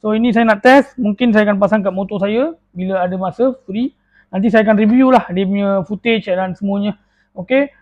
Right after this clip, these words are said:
so kalau anda berminat, Roger lah. Kita ada lagi satu model K five, model lagi advance,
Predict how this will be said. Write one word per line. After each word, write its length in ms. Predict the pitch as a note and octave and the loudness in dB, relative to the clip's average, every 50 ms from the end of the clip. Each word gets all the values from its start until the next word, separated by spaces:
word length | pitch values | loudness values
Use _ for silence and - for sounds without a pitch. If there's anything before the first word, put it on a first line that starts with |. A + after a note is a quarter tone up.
| _ _ | _ _
so 160 | - G#3 F#3+ | -10 -2 2
kalau 160 | G#3 G#3 G#3 | 2 2 4
anda 160 | G#3+ A3 A#3 | 4 2 2
berminat, 320 | G#3+ A3 A#3 B3+ C4 A3+ A3 | 2 2 2 2 2 4 4
Roger 240 | A#3 A#3 G#3+ B3+ B3 | 4 4 4 4 4
lah. 240 | A#3+ A3 - - _ _ | 4 2 0 -4 _ _
Kita 240 | - - G3 B3+ A#3+ | -12 -4 2 4 4
ada 80 | A#3+ | 6
lagi 200 | A#3 A#3 B3 C4 A3 | 6 4 4 4 2
satu 160 | B3 A3 C4+ | 2 2 4
model 400 | B3 B3 C4 A3+ C#4 D4+ E4+ E4+ - - | 4 4 4 4 4 4 4 4 2 0
K 160 | A#3 A#3+ G#3+ | 0 0 0
five, 400 | - C4 C4+ D4 E4 D#4 - - - G3+ | 2 4 4 4 4 2 -2 -8 -10 -4
model 240 | F#3+ G#3 G#3+ A#3 A3+ | -2 0 2 4 4
lagi 240 | A3 A3 A3+ A3 | 4 2 2 0
advance, 400 | G3+ G3+ G#3+ A#3+ B3+ D4+ D4+ - | -2 2 4 4 4 4 2 -2